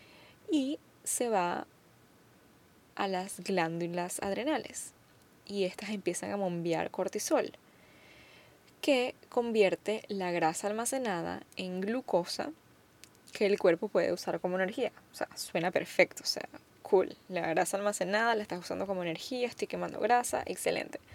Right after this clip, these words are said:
Pero, <laughs> otro pero, les dije que siempre hay un pero. <laughs> Si tú tienes algún problemita hormonal que no has resuelto, como por ejemplo exceso de estrógeno, tus síntomas pueden ser indicadores de esto.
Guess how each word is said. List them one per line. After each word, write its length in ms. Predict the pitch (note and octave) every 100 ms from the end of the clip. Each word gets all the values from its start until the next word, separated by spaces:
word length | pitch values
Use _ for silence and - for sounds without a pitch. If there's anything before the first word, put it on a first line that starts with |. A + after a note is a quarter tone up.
| - - - - - - - -
Pero, 360 | - A3 A3+ - - -
<laughs> 260 | - - -
otro 300 | G3+ - F#3+
pero, 320 | - - -
les 140 | - F3+
dije 200 | F3 G3
que 120 | A3
siempre 540 | - G3 F3+ E3+ - -
hay 280 | F3 E3 D#3+
un 140 | F#3+ F3+
pero. 320 | - - C4 - - A3
<laughs> 60 | A3 - - - D#4+ - - - -
Si 360 | - - - B3+
tú 320 | - - C4+
tienes 640 | - C#4+ B3 C4 C#4 - - - - _ - -
algún 400 | - G3 F#3+ F#3+
problemita 480 | A3 A3 F3+ F3 G#3
hormonal 460 | G3+ F3 E3 D#3+ E3
que 100 | F#3
no 100 | F#3+
has 100 | -
resuelto, 800 | F#3 G#3 F#3+ F3+ - F#3 F3+ F3+ - - -
como 200 | G3 F3
por 120 | E3+
ejemplo 420 | - E3+ E3+ F#3+ -
exceso 480 | - - - F3 -
de 60 |
estrógeno, 500 | G#3 - E3 E3 F#3+ C4 - - - -
tus 140 | - F#3+
síntomas 460 | F#3+ F3 F3+ F#3
pueden 300 | - E3+ E3+
ser 260 | - F3 -
indicadores 1000 | F#3+ F3+ F3 E3+ E3 - D#3+ G3 - - -
de 200 | G#3+ F3
esto. 300 | E3+ -